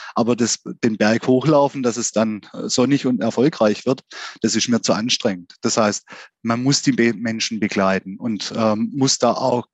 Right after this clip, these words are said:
klar, eine klare Vision haben, wo geht's denn hin? Ja, wenn ich da so ein anderes Beispiel nehme, wir haben uns mit dem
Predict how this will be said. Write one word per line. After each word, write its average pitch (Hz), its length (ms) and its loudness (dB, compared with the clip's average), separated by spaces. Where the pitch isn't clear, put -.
klar, 117 680 0
eine 117 340 -4
klare 123 360 2
Vision 120 420 0
haben, 117 240 0
wo 107 80 -8
geht's 117 280 0
denn 104 140 -2
hin? 123 240 0
Ja, 120 200 2
wenn 117 100 2
ich 107 60 0
da 123 120 2
so - 100 -4
ein 120 100 2
anderes 143 340 0
Beispiel 143 500 2
nehme, 135 260 2
wir 123 180 -2
haben 123 160 0
uns 120 220 -4
mit 123 200 0
dem 117 400 -2